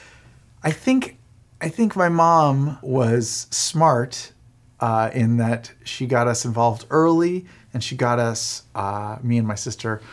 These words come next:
auditioning a lot when we were real young. And, uh, there was a lot of failure and a lot of, like, bad auditions and, um,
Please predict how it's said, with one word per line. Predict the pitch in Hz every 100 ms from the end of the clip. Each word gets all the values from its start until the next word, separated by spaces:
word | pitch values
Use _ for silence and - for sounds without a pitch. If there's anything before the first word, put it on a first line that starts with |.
| -
auditioning | 127 117 156 - 143 123
a | 117
lot | 120 127 110 -
when | 123 120
we | 120
were | 110
real | 113 139 127
young. | 117 101 90 95 - _ - - - _ _
And, | 131 123 131 127 113 - 117
uh, | 110 101 101 101 -
there | 127
was | 113 104
a | 113
lot | 101 98 104 104 101
of | 90
failure | - 95 95 87 92
and | 98
a | 101
lot | 104 107 107
of, | 107 95 107
like, | 101 - 107 -
bad | 107 104 101 98 104 - 131 -
auditions | 110 107 113 - 117 117 110 107
and, | 101 98 98 - - - - - - _ _ -
um, | 110 101 95 95 92